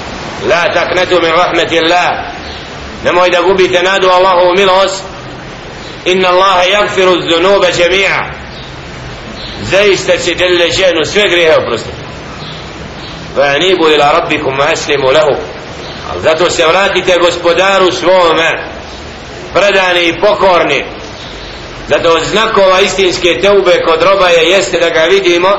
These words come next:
"Annahu anabe ila Allah." Da se vrati a-, pokornosti Allahu subhanahu wa ta'ala. Da zavoli ibadet i predanost stvoritelju subhana.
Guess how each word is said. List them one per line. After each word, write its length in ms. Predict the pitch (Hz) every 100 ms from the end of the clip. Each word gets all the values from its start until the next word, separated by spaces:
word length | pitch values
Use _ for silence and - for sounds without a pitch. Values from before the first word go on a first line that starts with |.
| 180
"Annahu 480 | 185 185 170 170
anabe 540 | 165 160 185 180 165 156
ila 140 | 151
Allah." 320 | 151 156 160 - - - - - - - - - - -
Da 120 | 151
se 160 | 151 165
vrati 440 | 185 202 185 190
a-, 300 | 180 180 180
pokornosti 640 | 165 165 202 190 185 - 180
Allahu 340 | 180 185 175
subhanahu 440 | 165 165 160 151 147
wa 100 | 127
ta'ala. 300 | 131 117 95 - - - - - - - - -
Da 120 | 123
zavoli 540 | 131 175 202 196 190 175
ibadet 500 | 175 185 202 190 165
i 120 | 165
predanost 440 | 185 196 180 170
stvoritelju 440 | - 185 185 175 165
subhana. 500 | - 156 160 135 117